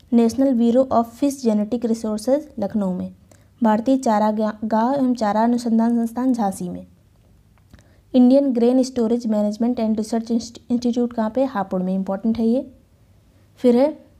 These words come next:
भारतीय सांस्कृतिक संपदा सं-, संरक्षण अनुसंधान शाला कहाँ पे स्थित है? लखनऊ में।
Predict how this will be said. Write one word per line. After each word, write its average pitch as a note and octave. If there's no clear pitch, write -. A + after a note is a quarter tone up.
भारतीय A3
सांस्कृतिक A3+
संपदा A3+
सं-, A3+
संरक्षण G#3+
अनुसंधान A3+
शाला G#3+
कहाँ G#3+
पे A3
स्थित A3
है? C4+
लखनऊ G#3
में। F#3+